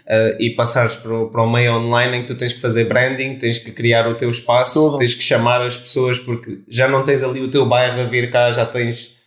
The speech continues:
Speaker 1: Toda a gente
Speaker 2: Exatamente.
Speaker 1: pode ir lá, pode explodir, mas lá está. É um
Speaker 2: Exato.
Speaker 1: tipo de marketing <laughs> completamente diferente.
Speaker 2: É completamente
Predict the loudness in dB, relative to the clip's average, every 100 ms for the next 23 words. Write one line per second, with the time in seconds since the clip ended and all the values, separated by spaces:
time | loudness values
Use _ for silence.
0 | _ _ _ 2 2 4 2 2 0 2
1 | 0 0 0 0 -2 -4 0 2 4 2
2 | 0 -8 -6 -8 -2 -2 -4 -18 _ _
3 | -4 0 2 0 -2 0 0 0 -4 -2
4 | 0 0 0 0 -2 -6 -2 -2 -4 -8
5 | -6 -8 -6 -4 -4 -6 -10 -8 -6 -2
6 | 0 2 2 0